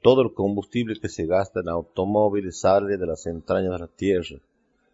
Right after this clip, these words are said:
Todos los metales salen de las entrañas de la Tierra, etcétera. Ahora se hacen explosiones atómicas subterráneas y se estremece todo el organismo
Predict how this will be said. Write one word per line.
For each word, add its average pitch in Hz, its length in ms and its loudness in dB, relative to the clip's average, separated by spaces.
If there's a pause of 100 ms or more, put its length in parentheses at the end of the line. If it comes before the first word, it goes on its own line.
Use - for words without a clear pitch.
(100)
Todos 120 240 6
los 113 140 0
metales 107 560 -2
salen 110 280 2
de 101 80 -2
las 85 220 -6
entrañas 92 440 -2
de 87 60 -4
la 78 80 -6
Tierra, 85 540 -4 (1800)
etcétera. - 680 0 (1300)
Ahora 120 400 8
se 101 180 2
hacen 104 300 2
explosiones 101 640 -4
atómicas 107 760 -2
subterráneas 104 1000 -2
y 90 80 -8
se - 160 -4
estremece 101 580 -6
todo 107 480 0
el 87 160 -2
organismo 90 560 -4